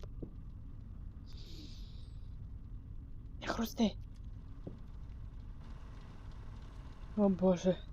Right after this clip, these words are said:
я злякалась. <laughs> Навіщо його показали спереду?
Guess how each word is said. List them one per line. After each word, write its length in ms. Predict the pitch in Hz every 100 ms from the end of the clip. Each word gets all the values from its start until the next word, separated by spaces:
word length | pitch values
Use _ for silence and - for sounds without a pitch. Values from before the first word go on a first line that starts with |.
| -
я 100 | 190
злякалась. 800 | 170 185 - 214 220 240 - - - - - - -
<laughs> 120 | 587
Навіщо 460 | 392 392 415 403 349
його 260 | 339 349
показали 600 | 339 370 349 330 294 294
спереду? 540 | 294 - 254 247 233